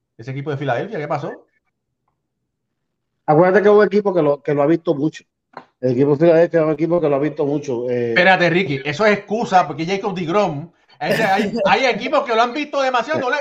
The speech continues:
Speaker 1: y, y, y, y mira, lo que sea es abanicarlo.
Speaker 2: Yo no estoy dando excusa, yo sé que él no está cien por ciento. Yo sé que Jason deGrom no está cien por ciento, Jason deGrom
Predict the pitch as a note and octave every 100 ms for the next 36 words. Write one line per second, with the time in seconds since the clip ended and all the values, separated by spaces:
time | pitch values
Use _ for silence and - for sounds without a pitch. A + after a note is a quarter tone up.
0 | B3 A3+ A3+ A3 G#3+ - - G#3+ - -
1 | A#3 B3+ G#3 A#3+ B3+ A#3+ G#3+ G3 G3+ F#3+
2 | A#2 - _ - _ _ B2+ C#3+ D#3 D#3
3 | E3+ E3+ E3+ D#3+ E3 E3 D#3+ F3 D#3 C3
4 | - - B2 D3+ D#3+ E3 F3+ F3 D#3+ D3+
5 | D#3 D3+ - D#3 D3 C#3+ C3+ A2+ G2 -
6 | _ _ _ _ _ _ _ _ _ _
7 | _ _ _ B2+ C#3+ D3+ D#3+ D#3 D3+ C#3+
8 | C#3 C3 D3 D#3 D3+ D#3 C#3+ D#3+ D3+ D3
9 | D#3+ D#3 C#3 C3+ C3 B2+ B2+ D3 D#3